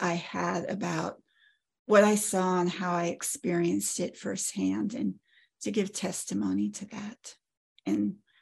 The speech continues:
fill in pieces of our, um, oral history of the beginnings of Project Hindsight. And in the end, to, you know, acknowledge the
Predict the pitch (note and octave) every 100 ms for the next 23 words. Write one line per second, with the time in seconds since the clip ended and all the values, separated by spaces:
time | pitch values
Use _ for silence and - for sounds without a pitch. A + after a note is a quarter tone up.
0 | _ - G3+ F#3 E3+ E3+ - E3+ - A3+
1 | G#3 - F3+ G3+ - G#3 G3 _ - -
2 | B3+ A#3+ A3+ - _ _ _ _ _ _
3 | - E3+ F3 F3 F#3 - F#3+ F3+ G3 -
4 | - - F3 F3 G#3 A3+ A#3 - G3+ G3+
5 | - - F#3+ F#3 G3+ F#3 F#3+ G#3 - -
6 | - - - _ - G#3 G3 A3+ - -
7 | - _ _ C4 B3+ A#3 G3 G3 G3+ -
8 | F#3 F#3+ G3+ F#3+ F3+ - - _ _ _
9 | _ _ - - G3 F#3+ G3 F#3 F#3 -
10 | F3+